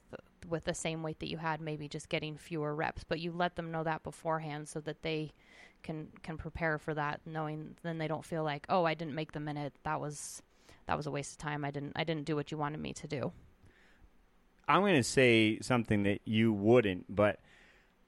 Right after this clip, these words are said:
Speaker 2: I know how hard you will push yourself at times in your training.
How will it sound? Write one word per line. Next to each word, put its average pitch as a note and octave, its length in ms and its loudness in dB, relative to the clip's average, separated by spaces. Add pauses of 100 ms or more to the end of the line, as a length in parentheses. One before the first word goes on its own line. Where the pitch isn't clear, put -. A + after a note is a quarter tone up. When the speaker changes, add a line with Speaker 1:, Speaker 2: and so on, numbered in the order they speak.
(360)
Speaker 2:
I D#3 540 6
know A#2+ 480 10
how A2 340 8
hard G2+ 640 6 (160)
you A2+ 320 4
will A2+ 440 8
push - 360 2
yourself F#2 560 2 (300)
at G2+ 200 0
times G#2 460 2
in G2 160 -2
your F#2 200 2
training. G#2+ 480 -2